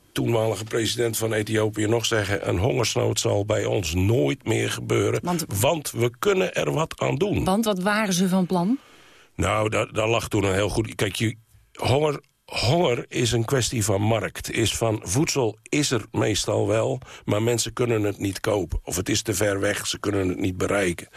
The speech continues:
Speaker 1: Nou, daar kun je natuurlijk als regering wat aan doen. Je kunt voor een goed distributiesysteem zorgen, voor fatsoenlijke wegen. Dat, dat zijn de basisbehoeften die iedere boer heeft.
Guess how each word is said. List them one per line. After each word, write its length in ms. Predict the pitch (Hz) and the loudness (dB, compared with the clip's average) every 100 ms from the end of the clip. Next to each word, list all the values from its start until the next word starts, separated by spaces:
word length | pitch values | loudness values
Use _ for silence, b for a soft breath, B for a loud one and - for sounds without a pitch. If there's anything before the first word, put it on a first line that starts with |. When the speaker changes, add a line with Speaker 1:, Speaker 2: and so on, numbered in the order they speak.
| B B B B B B | B B B B B B
Speaker 1:
Nou, 140 | - | -4
daar 140 | - - | -2 0
kun 120 | - | 2
je 60 | 92 | 4
natuurlijk 360 | 87 107 92 | 2 2 2
als 180 | - 90 | 0 0
regering 420 | 95 117 120 101 | 0 2 2 2
wat 200 | 104 92 | 2 0
aan 220 | 95 87 | -2 -2
doen. 260 | 92 127 - | 0 2 2
Je 160 | 85 87 | 0 -2
kunt 340 | 104 98 - | -4 -6 -4
voor 280 | - 98 95 | 0 2 2
een 120 | 95 95 | 0 0
goed 240 | - 104 | -2 0
distributiesysteem 1120 | 92 - 95 110 101 107 87 101 - 107 101 | 0 0 -2 0 0 -2 -2 -2 0 2 2
zorgen, 300 | 92 98 98 | 2 2 2
voor 140 | 92 98 | 0 -2
fatsoenlijke 580 | 90 95 - 98 92 92 | -2 0 0 0 0 0
wegen. 400 | 95 95 90 - B B B B | 0 0 -2 -6 B B B B
Dat, 240 | - 98 98 | -2 -2 0
dat 160 | 104 | -2
zijn 240 | - 107 104 | 0 0 2
de 100 | 104 | 0
basisbehoeften 1200 | 98 110 120 110 101 90 113 107 110 120 - 117 | 0 0 2 0 0 -2 -2 2 2 2 0 -2
die 160 | 101 117 | 0 0
iedere 300 | 139 139 117 | 0 2 2
boer 340 | 113 113 104 | 2 2 2
heeft. 380 | 98 98 95 - | 0 0 -2 -6